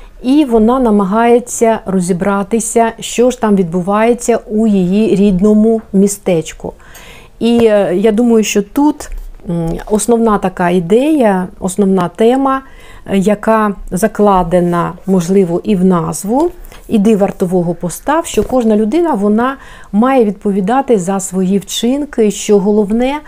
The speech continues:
в людині її вартовий, а вартовим є якраз її совість. А вона, е, для неї, для Джин Луїзи, батько був куміром. Вона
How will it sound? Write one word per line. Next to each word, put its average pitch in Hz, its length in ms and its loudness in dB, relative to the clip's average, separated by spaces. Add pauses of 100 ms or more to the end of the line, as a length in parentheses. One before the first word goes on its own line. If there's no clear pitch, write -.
(280)
в 202 80 2
людині 226 720 2
її 214 240 4
вартовий, 208 760 0
а 202 100 0
вартовим 226 720 0 (640)
є 233 420 2 (320)
якраз 202 680 0
її 185 380 0
совість. 175 720 -2 (480)
А 185 100 -4
вона, 254 500 0 (1400)
е, 190 140 -2
для 185 180 0
неї, 190 500 2
для 180 380 0
Джин 185 300 2
Луїзи, 214 600 2
батько 233 580 -2
був 208 360 -2
куміром. 196 680 2
Вона 302 360 -2